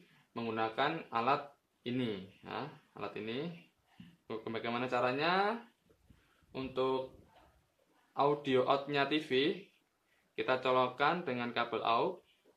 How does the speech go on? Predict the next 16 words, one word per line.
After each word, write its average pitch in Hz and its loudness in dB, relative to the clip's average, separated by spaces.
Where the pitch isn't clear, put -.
seperti 120 -4
ini. 165 -4
Kemudian 180 0
kita 143 2
sambungkan 151 -2
ke 156 6
alat 135 4
ini, 156 0
kita 135 0
hidupkan 127 -2
dulu 151 -4
powernya, 139 0
tekan 131 -4
aja, 139 0
tekan - -4
tahan 131 -2